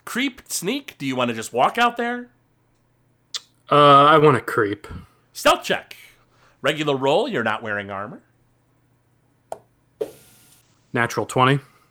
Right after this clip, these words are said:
Speaker 1: You creep out into the, uh, darkness, and you're pretty quiet.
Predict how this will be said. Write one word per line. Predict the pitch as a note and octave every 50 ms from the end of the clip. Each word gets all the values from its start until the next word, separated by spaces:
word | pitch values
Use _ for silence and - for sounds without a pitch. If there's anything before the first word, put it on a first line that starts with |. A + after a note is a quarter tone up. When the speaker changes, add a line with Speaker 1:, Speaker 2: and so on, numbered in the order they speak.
| _ _ _ _ _ _ _ _ _ _ _ _ _ _ _ _
Speaker 1:
You | - - - C4+ E4 F4 D#4
creep | - - - - A#3 A#3 A#3 -
out | E3+ E3 F3 F3 E3
into | D#3+ D#3+ D#3
the, | D3 C#3+ D#3 C#3 C3+
uh, | B2+ A#2+ A2+
darkness, | - A#2+ A2 A2 - - F3+ G3 F#3+ -
and | - D3+ D3 C#3+ C#3 C#3 C#3+
you're | D3 G3 B3 D4 -
pretty | - - - G#3 G3+
quiet. | D3 - - D3 B2 G2+ E2+ D#2 - -